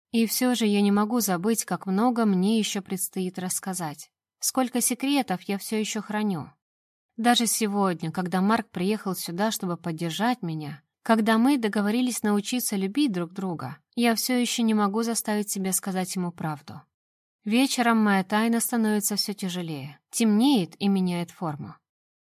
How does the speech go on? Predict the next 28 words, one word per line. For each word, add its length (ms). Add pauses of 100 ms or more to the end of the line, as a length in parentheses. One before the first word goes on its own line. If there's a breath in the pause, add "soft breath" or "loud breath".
«Ты 200
уверена, 460
что 220
не 80
хочешь 420
переночевать 600
дома?» 360 (540)
спрашивает 600
Марк, 440
когда 260
я 220
паркую 400
машину 420
перед 220
гостиницей. 720 (720)
«Нет, 480
я 280
хочу 300
ночевать 380
с 60
тобой». 420 (600)
Мы 200
быстро 360
поднимаемся 680
по 100
устланной 500
ковром 380
лестнице, 640